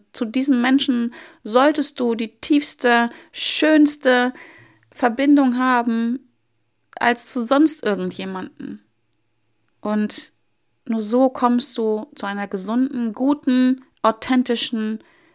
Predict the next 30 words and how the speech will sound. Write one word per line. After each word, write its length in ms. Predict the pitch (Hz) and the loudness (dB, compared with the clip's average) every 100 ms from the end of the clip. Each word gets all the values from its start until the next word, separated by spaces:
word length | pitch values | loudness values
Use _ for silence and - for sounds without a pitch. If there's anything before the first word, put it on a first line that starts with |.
| _ | _
Lebens- 560 | 214 208 233 240 214 - | -6 0 2 2 2 -2
oder 200 | - 190 | -4 -6
Selbstführung, 720 | 180 - - - - - - - _ _ _ - | -8 -8 -8 -10 -10 -10 -12 -16 _ _ _ -6
die 100 | 220 | -2
im 120 | 226 | 0
Einklang 380 | 240 277 277 226 | 2 0 2 0
steht 480 | - - - - - _ _ _ _ _ | -2 -8 -12 -16 -18 _ _ _ _ _
mit 140 | - - | -12 -6
deinen 180 | 190 190 | -4 -2
eigenen 400 | - 190 196 196 | -4 -2 -4 2
Werten, 520 | 262 277 262 262 254 - _ _ | 2 4 2 2 0 -10 _ _
mit 140 | 208 202 | -8 -4
deinen 180 | 196 | -2
Bedürfnissen 840 | 196 202 240 240 214 208 208 202 - _ _ _ - | -2 2 2 2 -4 -4 -6 -8 -12 _ _ _ -12
und 180 | 190 180 | -10 -8
deiner 240 | 175 175 | -8 -8
Persönlichkeit. 880 | - 170 - - - - - - - _ _ _ _ _ _ _ _ _ _ | -10 -12 -12 -14 -16 -18 -18 -20 -20 _ _ _ _ _ _ _ _ _ _
Und 120 | 185 | -4
darum, 460 | 202 202 233 247 254 - - - | 0 2 2 2 0 -8 -16 -16
<laughs> 260 | - - | -16 -18
das 100 | 185 | -12
sage 160 | 185 185 | -8 -8
ich 80 | - | -8
jetzt 180 | 185 | -10
in 60 | 190 | -8
dieser 120 | 180 | -8
Podcast-Folge 680 | 185 220 - 202 - 208 214 | -4 -6 -4 -6 -2 -2 -2
zum 140 | 220 | -4
letzten 320 | 226 233 - | -2 -2 -2
Mal, 260 | 233 247 262 | 2 4 2